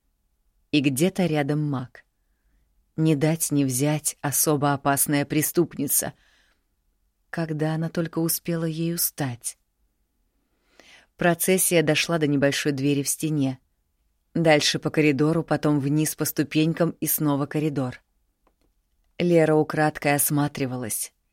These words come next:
Каменные стены, пол, потолок.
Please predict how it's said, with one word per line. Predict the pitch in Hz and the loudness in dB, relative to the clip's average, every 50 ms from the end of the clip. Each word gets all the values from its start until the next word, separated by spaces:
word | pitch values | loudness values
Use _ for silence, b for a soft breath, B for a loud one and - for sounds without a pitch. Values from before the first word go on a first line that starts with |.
| _ _ _ _ _ _ _ _ _ - | _ _ _ _ _ _ _ _ _ -4
Каменные | - 170 165 156 151 147 151 147 143 139 | 0 2 2 4 4 4 4 4 2 2
стены, | 135 - - - - 143 143 139 135 135 139 143 139 _ _ _ _ _ _ _ | 2 -2 -4 -2 0 0 2 2 0 -2 -4 -6 -10 _ _ _ _ _ _ _
пол, | - 156 151 143 135 131 135 131 - _ _ | 0 2 2 2 2 0 -2 -8 -16 _ _
потолок. | - 175 170 165 151 143 135 127 135 135 - - b | -4 -2 2 2 2 2 2 -2 -4 -6 -6 -12 b